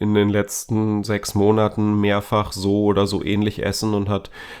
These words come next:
eine Weinbegleitung in verschiedenen Restaurants genossen und dann auch festgestellt, dass es unterschiedliche Stile und Ansätze und Ideen gibt.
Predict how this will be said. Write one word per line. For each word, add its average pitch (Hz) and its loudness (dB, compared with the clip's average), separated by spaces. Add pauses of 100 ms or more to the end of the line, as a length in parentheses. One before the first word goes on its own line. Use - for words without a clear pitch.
(100)
eine 101 2
Weinbegleitung 101 2
in 98 0
verschiedenen 107 0
Restaurants 98 -2
genossen 104 0
und 101 0
dann 98 -2
auch 73 -6
festgestellt, - -4
dass 92 -4
es 92 -8
unterschiedliche 101 -2
Stile 107 0
und 95 0
Ansätze 101 0
und 98 0
Ideen 98 0
gibt. 123 -2